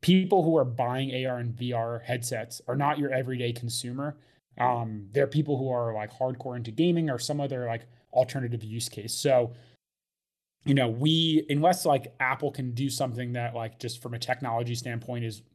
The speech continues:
years beyond, like, current availabilities, we're just finding it a little, you know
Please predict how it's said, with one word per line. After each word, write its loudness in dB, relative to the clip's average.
years 6
beyond, 0
like, -4
current 2
availabilities, -4
we're 8
just 4
finding 2
it -4
a 0
little, 2
you -8
know -6